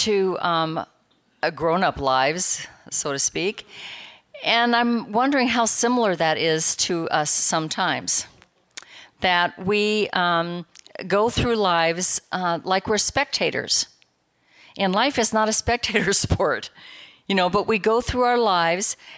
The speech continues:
and, like, we have no idea what just happened or how it happened or why it happened. And we have no,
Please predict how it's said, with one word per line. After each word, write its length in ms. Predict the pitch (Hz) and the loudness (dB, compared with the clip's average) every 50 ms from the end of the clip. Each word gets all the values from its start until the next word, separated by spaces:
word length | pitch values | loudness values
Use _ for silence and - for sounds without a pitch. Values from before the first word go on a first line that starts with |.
| - _ _ - | -20 _ _ -2
and, 520 | - 208 196 196 190 190 185 185 185 180 - - - | 0 2 2 4 4 4 2 2 2 0 -2 -2 0
like, 220 | 202 196 196 - | -2 -2 0 0
we 140 | 208 208 208 | 0 0 0
have 220 | 220 226 214 196 185 | 0 -2 -4 -2 0
no 240 | 202 220 254 277 | 0 0 2 2
idea 640 | 285 277 262 214 - 277 277 254 190 156 156 165 170 180 | 0 -2 -2 -6 -6 -4 -2 0 2 2 2 0 0 -2
what 240 | 180 190 226 233 | -2 0 0 0
just 260 | 226 233 226 214 - - | 0 -2 -2 -4 -4 -6
happened 580 | 208 185 180 170 - - 143 147 165 185 - _ _ _ - | -4 -4 -4 -4 -6 -8 -10 -10 -10 -12 -16 _ _ _ -4
or 160 | 160 175 175 | -2 -2 0
how 320 | 170 185 190 196 196 190 | 0 -2 -2 0 0 0
it 60 | 196 196 | 0 0
happened 320 | 180 165 165 - 180 165 | 0 -2 -2 -2 -4 -6
or 80 | 156 160 | -6 -4
why 300 | 165 180 180 185 185 185 | -2 -2 0 0 0 0
it 180 | - 156 160 | -2 -4 -2
happened. 280 | 160 151 151 - 160 160 | -2 -2 -2 -2 -2 -2
And 80 | 165 165 | -2 -2
we 120 | 170 175 | -2 -4
have 160 | 180 185 165 | -2 -4 -4
no, 140 | 165 180 175 | -2 -4 -4